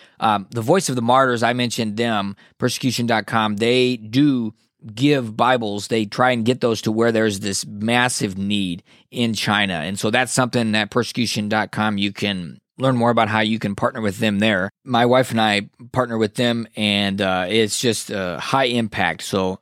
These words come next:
uh, make sure to check that out. So next, I wanna get into some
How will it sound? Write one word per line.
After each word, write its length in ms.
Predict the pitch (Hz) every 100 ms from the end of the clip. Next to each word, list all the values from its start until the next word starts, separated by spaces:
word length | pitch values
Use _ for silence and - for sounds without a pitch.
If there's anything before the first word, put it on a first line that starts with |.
| -
uh, 240 | 87 64 -
make 180 | 113 113
sure 160 | 135
to 80 | 113
check 280 | 98 120 104
that 200 | 101 92
out. 300 | 92 85 - _ _ _ _ _ -
So 140 | 135
next, 260 | 175 226 180
I 60 |
wanna 240 | 175 160 147
get 160 | 156
into 760 | 156 139 - 139 135 127 127 123 - 80 -
some 440 | - 110 101